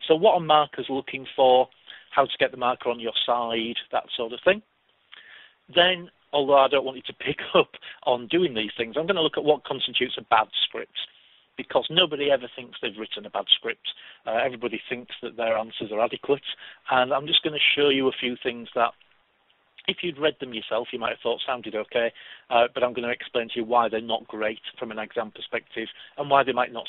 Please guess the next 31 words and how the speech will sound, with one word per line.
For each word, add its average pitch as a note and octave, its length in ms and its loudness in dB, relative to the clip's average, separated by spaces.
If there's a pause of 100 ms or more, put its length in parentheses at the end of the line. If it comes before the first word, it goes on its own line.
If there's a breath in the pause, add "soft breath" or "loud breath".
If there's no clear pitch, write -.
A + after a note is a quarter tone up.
score A2+ 220 -4
marks, B2 440 -2 (260 loud breath)
or F#3 120 4
they E3 60 0
might D3 200 -2
not C3 220 -10
score A#2 300 2 (280)
enough A#2+ 380 -4 (240)
marks A2 500 -6 (380 soft breath)
to B2+ 60 -4
get A2+ 260 0
that A#2 220 0
candidate G#2+ 460 -6 (140)
to G#2+ 280 -6
a G#2+ 240 -6 (240)
pass. G#2+ 160 -6 (1300 loud breath)
And D3 180 4
then, D3 260 4
having D3+ 260 -4
looked F#3 380 -4
at D#3+ 100 -10
those C#3+ 320 0
generic D#3 500 -4
areas, A2+ 420 -2 (320 loud breath)
I'm D#3+ 80 -8
gonna D3 140 2
give C3+ 120 -2
you C3 120 -4
some B2+ 200 -6
really C3+ 440 2
practical - 640 -4